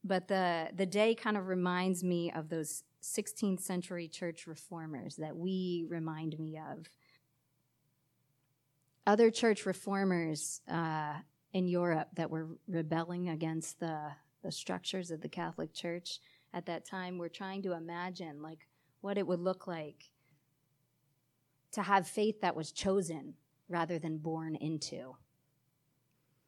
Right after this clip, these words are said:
You know, separated from the state, practicing restorative justice, and this voluntary redistribution of goods.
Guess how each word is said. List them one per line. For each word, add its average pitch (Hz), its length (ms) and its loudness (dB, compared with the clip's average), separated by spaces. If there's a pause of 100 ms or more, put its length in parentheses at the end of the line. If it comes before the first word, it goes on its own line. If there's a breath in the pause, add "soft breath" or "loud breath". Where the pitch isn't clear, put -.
(180)
You 180 80 0
know, 165 100 2
separated 175 720 2
from 175 180 0
the 165 80 0
state, 160 500 -2 (180)
practicing 180 640 -4
restorative 165 520 -6
justice, 151 680 -8 (400 soft breath)
and 160 160 -8
this 156 120 -8
voluntary 165 720 -6
redistribution 160 880 -4
of 151 140 -10
goods. 170 480 -4